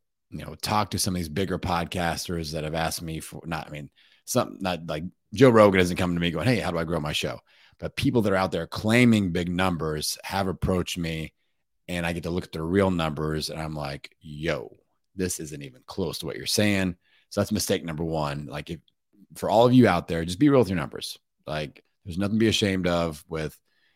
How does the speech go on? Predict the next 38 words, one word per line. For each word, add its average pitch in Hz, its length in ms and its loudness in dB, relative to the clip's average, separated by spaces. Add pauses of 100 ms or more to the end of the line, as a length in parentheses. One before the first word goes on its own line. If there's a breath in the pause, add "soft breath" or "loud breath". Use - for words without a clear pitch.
(160)
you 78 80 -10
know, 82 60 -4
you 80 80 -2
got 80 160 -2
twenty-five 90 340 0
people 82 220 -2
listening 82 260 -4
to 78 60 -4
your 78 80 -2
show 78 280 -4
'cause 76 160 -6
you 76 60 -8
just 82 180 -2
started 104 360 4
or 82 100 -4
whatever. 107 420 2 (440 soft breath)
Um, 73 580 -2 (840)
I 80 160 2
helped 101 240 4
somebody 101 460 2
that 87 360 -2
was 82 320 -6
eight 95 220 -2
years 101 320 2
into 98 180 0
their 87 240 0
podcasting 90 680 -2
journey, 104 460 2
and 80 180 -6
they 87 140 0
were 80 80 -2
averaging 85 640 -4
less 82 240 -6
than 85 100 -8
twenty 80 280 -8
downloads 76 400 -4
per 78 100 -12
episode. - 420 -8